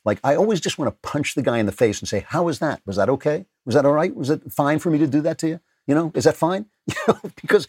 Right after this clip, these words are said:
of course there's an objective morality. There are gray areas. That's not the same thing. But of course there's an objective morality. It's like people tell you these things.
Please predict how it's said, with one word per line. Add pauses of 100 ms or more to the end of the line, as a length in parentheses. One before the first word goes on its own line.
(140)
of
course
there's
an
objective
morality. (200)
There
are
gray
areas.
That's
not
the
same
thing. (180)
But
of
course
there's
an
objective
morality.
It's
like
people
tell
you
these
things.